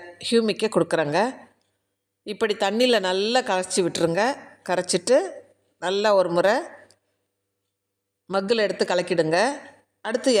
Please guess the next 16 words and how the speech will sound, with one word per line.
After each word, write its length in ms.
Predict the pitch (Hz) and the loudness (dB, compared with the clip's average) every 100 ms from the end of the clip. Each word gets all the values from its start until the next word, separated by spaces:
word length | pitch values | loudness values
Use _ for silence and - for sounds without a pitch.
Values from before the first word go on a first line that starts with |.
| 185 | 2
எல்லா 280 | 226 277 302 | 0 0 0
செடிகளுக்குமே 680 | 233 185 180 175 175 165 160 160 - 180 | 2 2 2 0 0 0 0 -2 -6 -4
நீங்க 160 | 180 226 185 | 0 4 2
ஊத்திரலாம். 500 | 165 151 143 147 139 - _ _ _ _ - | 2 0 0 -4 -6 -16 _ _ _ _ -6
ஒரு 100 | 196 196 | -2 -2
ஐந்நூறு 300 | 220 262 240 196 | 0 2 2 0
எம்எல், 260 | 202 208 175 208 | 0 -2 0 0
பெரிய 200 | 214 233 214 | 2 0 0
செடியா 260 | 185 190 170 | 2 2 2
இருந்தா 220 | 170 233 233 180 | 0 -2 0 -2
ஐந்நூறு 280 | 185 190 175 | 2 4 4
எம்எல் 240 | 165 180 170 | 2 0 0
கொடுங்க. 240 | 151 151 185 277 - _ _ _ - | 0 2 2 0 -4 _ _ _ -6
சின்ன 160 | 240 262 269 | -2 0 0
செடியா 280 | 208 196 185 | 2 4 2
இருந்தா 240 | 170 160 | 0 0